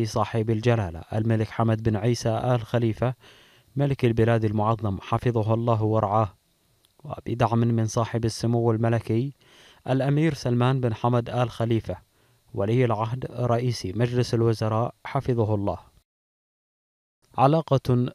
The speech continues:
مستدامة بين السلطة التنفيذية والتشريعية تكرس للاستقرار الاجتماعي والاقتصادي، وترسخ تنفيذ مشروعات خطط التنمية بكافة مساراتها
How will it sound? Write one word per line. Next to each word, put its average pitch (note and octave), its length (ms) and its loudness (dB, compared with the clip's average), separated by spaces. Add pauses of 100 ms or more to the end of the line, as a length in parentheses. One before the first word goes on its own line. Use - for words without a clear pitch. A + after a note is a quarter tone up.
(140)
مستدامة A#2+ 640 2
بين A#2+ 360 2
السلطة A#2 440 -2
التنفيذية A#2+ 720 2
والتشريعية A2+ 1000 -2 (640)
تكرس A#2 500 0
للاستقرار A#2+ 840 0
الاجتماعي A#2 840 0
والاقتصادي، A#2 920 0 (760)
وترسخ B2 640 0
تنفيذ B2 420 0 (240)
مشروعات A#2+ 640 2
خطط A#2 440 -2
التنمية B2 560 0
بكافة A#2+ 600 -2
مساراتها A#2+ 920 0